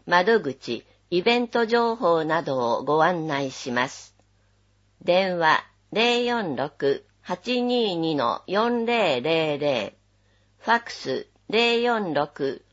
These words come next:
八二二の二五三九。月曜日から金曜日、八時から十八時。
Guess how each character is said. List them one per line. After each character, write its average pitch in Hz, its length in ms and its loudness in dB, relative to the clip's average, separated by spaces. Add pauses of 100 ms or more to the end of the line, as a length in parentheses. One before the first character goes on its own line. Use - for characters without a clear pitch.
八 240 400 -4
二 233 340 0
二 165 180 -2
の 123 340 -2
二 226 380 0
五 226 320 2
三 170 380 -4
九。 123 460 -8 (1000)
月 185 320 -2
曜 247 300 2
日 165 140 -6
か 156 160 2
ら 156 140 2
金 233 360 -2
曜 208 260 2
日、 - 320 -8 (320)
八 226 340 -6
時 214 100 -4
か 151 180 0
ら 143 200 4
十 208 240 0
八 226 340 -8
時。 - 300 -12